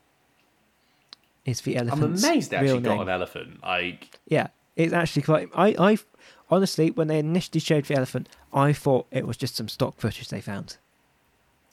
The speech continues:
Speaker 2: Yeah, 'cause that's what they did on Meddler, where they had, like, that Viking longbow.
Speaker 1: Yeah.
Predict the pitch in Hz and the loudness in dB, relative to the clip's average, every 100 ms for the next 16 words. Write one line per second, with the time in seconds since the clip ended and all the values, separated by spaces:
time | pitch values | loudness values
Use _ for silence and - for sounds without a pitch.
0 | _ _ 214 175 101 160 208 190 208 147 | _ _ -2 -2 0 -2 -2 -2 0 0
1 | 139 127 117 127 139 82 76 80 92 90 | 0 0 0 0 -2 -4 -10 -8 -2 -2
2 | 87 80 85 85 98 90 95 90 92 95 | -2 -4 -4 -4 -2 -4 -6 -8 -6 -8
3 | - - - - 143 - | -8 -14 -16 -2 -2 -2